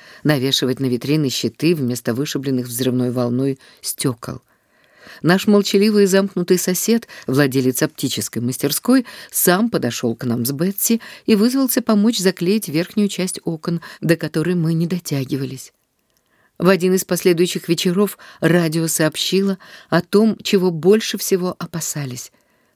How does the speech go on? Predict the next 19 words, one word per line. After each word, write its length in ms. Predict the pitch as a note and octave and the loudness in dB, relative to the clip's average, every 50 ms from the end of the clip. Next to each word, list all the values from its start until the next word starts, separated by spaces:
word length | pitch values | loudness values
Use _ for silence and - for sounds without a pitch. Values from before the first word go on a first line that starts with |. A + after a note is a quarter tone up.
| _ _ _ _ | _ _ _ _
Королева — 760 | - D#3+ D3 C3+ B2+ B2 B2 B2 C#3+ E3 F#3 F#3 G3+ G3 - _ _ _ _ _ | 0 0 2 2 0 0 0 0 0 0 0 -2 -4 -8 -8 _ _ _ _ _
покинула 680 | - F3 D#3+ - - - D3+ D3 C#3 C3+ C#3 C#3+ D3 D3+ | -4 -4 -4 -6 -6 -4 -2 -2 -2 -4 -6 -6 -8 -8
страну. 580 | - - - - C#3+ C#3 B2+ B2 A#2 A#2 A2 _ _ _ _ _ _ _ _ _ _ _ _ _ _ _ _ _ _ _ _ | -8 -10 -8 -8 -8 -8 -8 -8 -10 -12 -14 _ _ _ _ _ _ _ _ _ _ _ _ _ _ _ _ _ _ _ _
Я 240 | - D#3 F3 G#3 A3 | -2 2 2 2 2
вдруг 540 | G#3+ F#3+ C3+ D3+ D3 D#3 D#3 _ - - _ _ _ - | 0 -4 -6 -6 -8 -8 -10 _ -20 -20 _ _ _ -10
расплакалась. 880 | - C3+ B2 - - - C3 A#2 A2+ - - C3 B2 A#2 - - _ _ _ _ _ _ _ _ _ _ _ _ _ _ _ _ _ - | -8 -8 -8 -8 -8 -8 -10 -10 -10 -10 -14 -18 -20 -20 -20 -20 _ _ _ _ _ _ _ _ _ _ _ _ _ _ _ _ _ -2
А 100 | - F#3 | 2 4
на 160 | F#3 F3+ F3+ | 4 4 4
утро 380 | F#3+ G#3+ A3+ A3+ - - C#3 - _ _ _ _ - - - - - | 4 2 0 -2 -4 -10 -12 -12 _ _ _ _ -20 -20 -12 -2 2
радио 420 | F3 F3 G#3 G#3 G#3+ F#3 F#3+ F#3+ | 4 6 6 6 4 4 4 4
оповестило 760 | F#3+ - - F3+ - - F3 E3 F3+ F3 - - G3 F#3+ F3 | 4 2 0 0 2 2 2 2 2 0 2 4 4 4 4
всех 300 | E3 - - E3+ E3 D3+ | 2 0 -2 -2 -2 -2
голландцев, 640 | C#3+ D3+ D3+ D3 E3 G3 G3+ G3+ - G#3+ F#3+ - - - - - - | 0 -2 0 0 0 -2 -2 -2 -4 -6 -8 -10 -14 -20 -20 -20 -12
что 240 | - - - - G3 | -10 -2 2 2 2
границу 680 | F3+ E3 F3 F3+ F#3 F#3+ G3+ A#3+ A#3 A#3 - - C3+ - _ | 4 4 2 2 4 4 2 2 2 0 -4 -6 -8 -8 _
их 300 | - D3 C#3+ - - - | -6 -6 -6 -6 -6 -4
родины 560 | C3+ C3+ D3+ F3+ A3 G#3 A3+ G#3+ G#3+ A3 A3 _ _ _ _ _ _ - | 0 2 4 4 4 4 2 0 0 -2 -6 _ _ _ _ _ _ 2
пересекают 840 | F3 E3 D#3 D#3+ D3+ - C3 A#2 - - B2+ D3 D#3+ E3 D#3 - - _ _ | 2 4 4 2 -2 -4 -6 -4 -2 0 0 2 0 0 -4 -8 -16 _ _
германские 880 | - D3 C#3 F3 E3+ D3 C#3 B2 A2+ A2+ A#2 B2 - - - - A#2+ A#2+ | -6 -2 2 2 2 2 0 -2 -2 -4 -4 -6 -8 -10 -12 -12 -12 -12